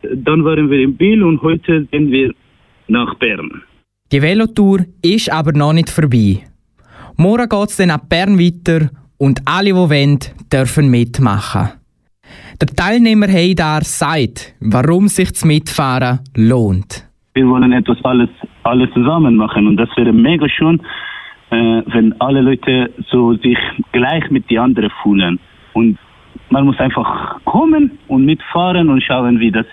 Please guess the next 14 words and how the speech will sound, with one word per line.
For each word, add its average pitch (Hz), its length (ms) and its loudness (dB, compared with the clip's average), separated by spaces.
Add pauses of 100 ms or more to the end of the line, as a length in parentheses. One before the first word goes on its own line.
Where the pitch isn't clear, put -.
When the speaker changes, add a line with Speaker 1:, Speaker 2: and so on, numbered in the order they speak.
Speaker 1:
ist. 175 260 2 (680)
Und 113 160 0
vielleicht 117 340 -2 (540)
gefällt 160 380 0
diese 190 220 0
Person 180 420 0 (100)
eigentlich 170 460 0
kommen 160 420 2
und 131 140 0
fahren, 127 400 -2 (280)
mitfahren 131 540 0
und 113 160 2 (680)
die 127 140 2
Stimmung 139 480 2